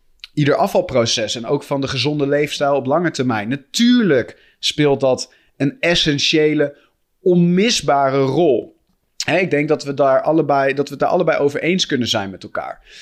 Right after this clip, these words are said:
Alleen, toch heb je gemerkt al in de eerste vijf afleveringen, en als je mij al wat langer volgt, dan, dan, ja, moet dat gewoon hartstikke duidelijk voor je zijn, dat mijn focus meer ligt bij het stuk mindset dan bij het stuk beweging en voeding.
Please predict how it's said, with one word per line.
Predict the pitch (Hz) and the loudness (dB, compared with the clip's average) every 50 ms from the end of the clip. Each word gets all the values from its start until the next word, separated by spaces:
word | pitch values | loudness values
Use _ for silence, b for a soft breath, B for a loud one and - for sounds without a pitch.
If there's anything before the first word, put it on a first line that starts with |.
| B B B B B B - | B B B B B B -4
Alleen, | 147 156 156 143 127 135 151 165 160 | -2 2 2 2 4 2 2 0 0
toch | - 208 208 | 0 -2 -2
heb | 185 165 - | -2 -2 -4
je | - 147 127 | -4 -6 -6
gemerkt | - 127 123 131 139 143 139 135 135 - - | -4 -2 -2 -2 0 -2 -2 -4 -6 -6 -4
al | - 135 135 | -2 0 0
in | 139 127 | 0 -2
de | 127 123 | -4 -4
eerste | 131 131 127 - - - | -4 -6 -8 -8 -8 -4
vijf | - 127 123 143 135 - | -2 0 0 0 -2 -2
afleveringen, | - 120 107 117 113 110 110 101 104 110 113 117 | -4 -4 -2 -2 -2 -2 -2 -4 -8 -10 -12 -10
en | 117 | -10
als | 117 113 - | -6 -4 -4
je | - | -4
mij | 117 113 110 | -2 -4 -4
al | 107 110 | -4 -4
wat | 107 113 101 | -4 -4 -4
langer | 110 117 131 147 147 127 | -2 -2 0 0 -2 -4
volgt, | - - 123 117 113 110 110 - - 110 107 | -6 -6 -4 -4 -4 -4 -6 -8 -14 -8 -4
dan, | 113 110 110 113 107 98 | -4 -4 -4 -4 -8 -8
dan, | 101 110 110 107 107 - - | -8 -10 -10 -10 -14 -16 -10
ja, | - 117 113 104 | -6 -4 -4 -2
moet | 110 123 143 139 | 0 0 0 0
dat | - 135 131 | 0 0 -2
gewoon | - - 123 117 117 113 110 | -2 -4 -4 -2 -2 0 -2
hartstikke | 110 127 123 - - 120 - 107 | -2 -6 -6 -8 -8 -8 -8 -6
duidelijk | 104 113 131 156 165 147 - | -4 0 0 2 0 0 -2
voor | - - 110 104 | -4 -8 -8 -6
je | 104 104 | -4 -4
zijn, | 101 107 104 113 127 135 B B B B B B | -4 -4 -4 -4 -6 -8 B B B B B B
dat | B 113 131 120 | B 0 0 2
mijn | 139 143 147 147 | 2 0 0 0
focus | - - - 170 180 185 180 156 117 117 | -2 0 2 2 2 2 0 -2 -4 -4
meer | 123 135 151 170 170 160 | -2 0 0 2 2 2
ligt | 147 143 147 147 143 - - 127 | 2 2 0 0 -2 -4 -6 -2
bij | 135 131 131 131 | 0 0 0 0
het | 131 131 117 - | -2 -6 -6 -6
stuk | - - 131 123 - 117 | -4 -2 -2 -2 -2 -4
mindset | 117 117 120 127 139 160 175 170 - - 117 113 113 - 120 | -4 -2 0 0 2 2 0 0 0 0 0 -2 -2 -4 -6
dan | 120 127 123 123 | -4 -2 -2 0
bij | 127 123 123 | 0 0 0
het | 123 120 | 0 -2
stuk | - - - 120 110 | -4 -6 -6 -6 -6
beweging | 117 113 117 113 117 117 117 117 113 - - 120 117 113 - - | -4 -4 -4 -2 0 -2 -2 -2 -4 -6 -8 -8 -8 -8 -10 -8
en | 117 120 117 110 | -8 -6 -6 -6
voeding. | - - - 170 170 160 131 107 90 90 - - - - - - | -8 -6 0 2 2 2 2 0 -2 -6 -16 -20 -20 -20 -20 -20